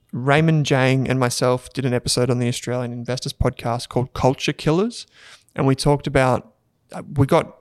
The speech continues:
there's, like, fifty companies or a hundred companies in our database that we looked at all of their H R scores. And then we looked at the, the kind of the standout anomalies. And what we found there was that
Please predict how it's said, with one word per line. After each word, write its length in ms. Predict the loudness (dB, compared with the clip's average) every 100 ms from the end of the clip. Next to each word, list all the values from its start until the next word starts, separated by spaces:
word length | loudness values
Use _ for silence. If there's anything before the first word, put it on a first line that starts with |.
| _ _
there's, 160 | -6 -6
like, 120 | -6
fifty 340 | -6 -6 -4
companies 400 | -4 -4 -2 -4
or 60 | -4
a 20 |
hundred 280 | -2 -4 -4
companies 320 | -6 -4 -2
in 60 | -2
our 100 | -2
database 520 | -2 -2 -2 -4 -4
that 80 | -4
we 80 | -2
looked 260 | -2 0
at 160 | -2 -2 -10 -20 _ _ _ -4
all 200 | 2 4
of 100 | 4
their 300 | 0 -2 -4 -4
H 200 | -4 -2
R 140 | -4 -4
scores. 600 | -4 -2 0 -2 -6 -18 _ -20 _ -10
And 220 | -4 0
then 160 | 0
we 120 | 0 0
looked 260 | -2 -2
at 120 | -4
the, 100 | -4 -12
the 500 | -14 -8 -4 -4 -6 -10 -8
kind 160 | -4
of 80 | -2
the 60 | -2
standout 560 | -4 -4 -6 -4 -6
anomalies. 720 | -4 -4 -4 -4 -8 -10 -14 -20 -20 -20 -20 _
And 500 | -4 -2 -2 -4 -10 -12
what 200 | -2 0
we 260 | 2 0 -2
found 520 | -2 0 2 2 0
there 320 | 0 2 2
was 240 | 2 0 0
that 320 | -2 -2